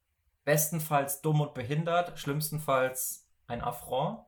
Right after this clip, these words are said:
Und du kannst, <laughs> okay, ein Affront klang jetzt so ein bisschen, so ein bisschen pussymäßig, das klang jetzt so ein bisschen zu harmlos. Aber, also, ein Dreijähriger kommt doch auf die Idee, oder ein Dreijähriger weiß, dass es keine gute Idee ist, so kurz nach so einer Aktion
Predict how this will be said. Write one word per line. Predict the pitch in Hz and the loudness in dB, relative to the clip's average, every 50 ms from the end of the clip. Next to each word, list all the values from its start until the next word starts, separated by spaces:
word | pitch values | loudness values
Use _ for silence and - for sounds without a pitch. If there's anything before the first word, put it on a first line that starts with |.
| _ _ - - - - - _ _ - | _ _ -16 -16 -16 -16 -20 _ _ -4
Und | - 143 143 - | -2 -2 -2 -2
du | 156 | -4
kannst, | 151 - 151 156 160 - - - - - - - | 0 4 4 4 4 4 0 -4 -6 -6 -6 -4
<laughs> | - - | -4 -4
okay, | - - - 120 | -6 -6 -6 -6
ein | 110 110 110 | -4 -4 -4
Affront | 113 - - 113 110 - | -4 -4 -4 -4 -4 -4
klang | - - 135 117 | -4 -4 -2 0
jetzt | 107 - - | 2 2 2
so | 151 | 2
ein | 151 - | 2 0
bisschen, | 139 - - - 120 113 110 - - - - - - _ _ _ _ | 2 2 2 0 0 -4 -6 -8 -14 -20 -20 -20 -20 _ _ _ _
so | - - | -16 -14
ein | 117 113 | -10 -6
bisschen | 151 151 - 143 127 - | -2 -2 -2 -2 -4 -2
pussymäßig, | - 160 156 151 120 110 107 107 107 101 110 101 | 2 4 4 4 4 0 -2 -2 -2 -4 -4 -4
das | 117 - | -4 -4
klang | - - 135 131 | -4 -4 -4 -6
jetzt | 127 - | -4 -6
so | 123 | -6
ein | 117 | -8
bisschen | - - 127 117 | -6 -6 -8 -8
zu | - - 113 | -6 -6 -4
harmlos. | 113 113 110 107 101 - - - _ _ _ _ _ _ _ _ - - _ _ _ | -4 -4 -4 -4 -6 -8 -12 -14 _ _ _ _ _ _ _ _ -20 -20 _ _ _
Aber, | - 143 - 147 147 - - - - | 0 6 8 8 8 6 4 -6 -2
also, | - 135 135 143 135 - - | 0 2 2 2 0 -2 0
ein | 151 151 | -2 0
Dreijähriger | - - 165 175 180 180 156 151 139 139 | 4 6 6 6 6 6 4 4 4 2
kommt | - - 147 147 | 2 2 0 0
doch | 151 127 | 0 0
auf | 131 127 - | -2 -2 -4
die | - 127 | -4 -6
Idee, | 113 117 117 123 123 123 - _ _ _ _ _ _ _ _ _ _ _ _ _ _ _ _ _ _ _ _ _ - | -2 -2 -2 -2 -2 -4 -12 _ _ _ _ _ _ _ _ _ _ _ _ _ _ _ _ _ _ _ _ _ 0
oder | 127 127 | 2 2
ein | 127 | 4
Dreijähriger | - 123 147 165 175 165 147 143 135 | 4 6 6 8 6 6 6 4 4
weiß, | 131 135 143 147 | 6 6 6 6
dass | 151 139 127 135 | 4 0 -2 -2
es | 120 - | -4 -4
keine | - 135 139 147 139 | -2 -2 -2 -2 -4
gute | 131 127 - 135 | -6 -8 -10 -8
Idee | 127 113 127 139 135 131 | -6 -6 -4 -2 0 0
ist, | 135 143 - - - _ _ _ _ _ _ _ _ _ _ _ _ - | 0 -2 -4 -10 -16 _ _ _ _ _ _ _ _ _ _ _ _ -8
so | - 117 131 151 170 165 - | -2 2 6 6 6 6 4
kurz | - 165 160 170 170 170 165 - - | 0 2 6 6 6 6 4 0 -2
nach | 131 123 110 | -2 -4 -2
so | 117 123 143 160 | 0 4 4 6
einer | 160 160 160 147 | 6 6 4 4
Aktion | 139 139 - - - - 131 131 135 135 139 143 139 139 | 4 0 0 -2 -2 0 0 0 0 0 -2 -4 -6 -10